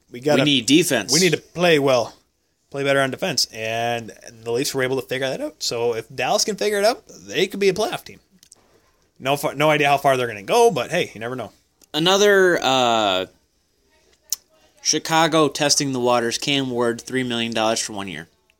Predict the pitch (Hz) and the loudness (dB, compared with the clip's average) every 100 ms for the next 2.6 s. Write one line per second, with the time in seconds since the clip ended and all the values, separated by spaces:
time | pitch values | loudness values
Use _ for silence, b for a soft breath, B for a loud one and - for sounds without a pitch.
0 | _ _ _ _ _ _ _ - 285 339 | _ _ _ _ _ _ _ -2 2 4
1 | 277 269 262 254 214 190 226 202 185 175 | 6 4 6 4 2 4 4 4 4 4
2 | 160 165 160 151 135 - | 6 8 6 4 2 0